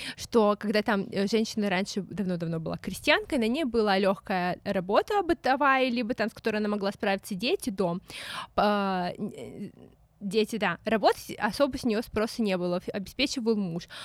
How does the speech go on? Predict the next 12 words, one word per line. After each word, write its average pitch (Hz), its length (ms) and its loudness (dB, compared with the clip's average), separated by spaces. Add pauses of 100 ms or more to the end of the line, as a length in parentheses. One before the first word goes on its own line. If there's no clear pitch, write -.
(180)
Потом 269 380 4
в - 60 -12
советской 302 680 -2
эпохе 262 540 0
женщинам 262 380 0
сказали: 220 580 -2
«Идите 240 340 2
работайте 320 920 4
на 208 120 2
заводы, 254 380 4
поднимайте 208 500 0
страну, 240 480 0